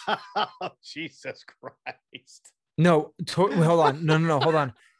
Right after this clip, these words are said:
Speaker 2: Totally unrelated to the last topic we were talking about. <laughs> Totally unrelated.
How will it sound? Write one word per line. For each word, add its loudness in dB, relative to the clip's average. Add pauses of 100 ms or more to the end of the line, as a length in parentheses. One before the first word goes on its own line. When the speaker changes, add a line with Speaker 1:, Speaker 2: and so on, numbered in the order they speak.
(260)
Speaker 2:
Totally 0
unrelated -2
to -10
the -6
last -4
topic -8
we -8
were -8
talking -8
about. -4 (440)
<laughs> -16
Totally -2
unrelated. -6